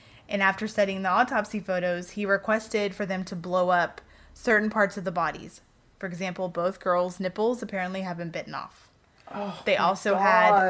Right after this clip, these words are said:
Speaker 2: God.
Speaker 1: bite marks
Speaker 2: Off.
Speaker 1: on their stomachs that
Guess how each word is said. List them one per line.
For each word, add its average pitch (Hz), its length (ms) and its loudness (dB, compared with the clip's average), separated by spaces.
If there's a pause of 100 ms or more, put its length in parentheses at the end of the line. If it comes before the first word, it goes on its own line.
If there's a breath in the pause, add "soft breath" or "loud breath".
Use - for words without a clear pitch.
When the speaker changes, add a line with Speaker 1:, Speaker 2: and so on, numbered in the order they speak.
Speaker 2:
God. - 60 -6
Speaker 1:
bite 208 200 4
marks 254 340 8
Speaker 2:
Off. - 380 -6 (180)
Speaker 1:
on 202 320 4
their 208 160 2
stomachs - 840 -6 (720 loud breath)
that 196 300 6